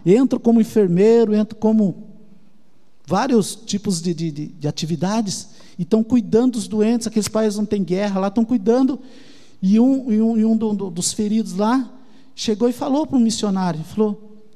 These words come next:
"Como você consegue nos amar?" Olha só, gente. Isso até me emociona, porque como vocês conseguem me amar, sendo que a gente persegue vocês, a gente mata vocês,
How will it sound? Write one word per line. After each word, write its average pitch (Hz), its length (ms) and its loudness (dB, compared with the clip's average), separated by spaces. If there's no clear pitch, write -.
"Como 330 340 -2
você 233 340 -6
consegue 185 520 -6
nos 170 200 -6
amar?" 143 340 -8
Olha 285 160 -10
só, 226 280 -6
gente. 143 540 -10
Isso 180 280 -8
até 233 180 -2
me 240 100 4
emociona, 233 600 2
porque 214 400 -2
como 349 380 2
vocês 254 400 -2
conseguem 226 420 -2
me 214 100 2
amar, 202 320 2
sendo 240 240 0
que 240 60 -4
a 214 40 2
gente 208 200 0
persegue 202 600 -2
vocês, 170 720 -8
a 170 40 -6
gente 160 180 -4
mata 190 420 0
vocês, 165 640 -10